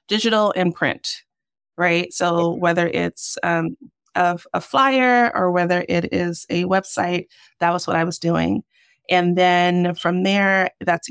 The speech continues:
Speaker 1: that evolved to saying more, um,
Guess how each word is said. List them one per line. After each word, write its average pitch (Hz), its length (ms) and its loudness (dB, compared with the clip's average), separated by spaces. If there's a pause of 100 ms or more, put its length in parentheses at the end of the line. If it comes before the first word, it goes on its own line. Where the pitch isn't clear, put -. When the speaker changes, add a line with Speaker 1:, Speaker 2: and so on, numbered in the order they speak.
(100)
Speaker 1:
that 180 200 0
evolved 170 520 0 (160)
to 170 500 2 (840)
saying 185 460 2
more, 175 500 2 (540)
um, 190 580 0